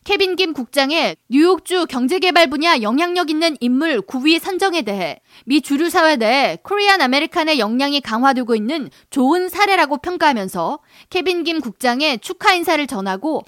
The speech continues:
앞으로도 더욱 활발한 활동을 기대한다고 밝혔습니다.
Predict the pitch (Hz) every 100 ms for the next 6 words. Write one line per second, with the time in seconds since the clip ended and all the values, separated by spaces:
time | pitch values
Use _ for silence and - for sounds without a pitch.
0 | - 220 330 311 311 240 247 302 - 392
1 | 381 381 349 359 330 320 - 214 240 240
2 | - 208 269 269 311 220 180 165 160 -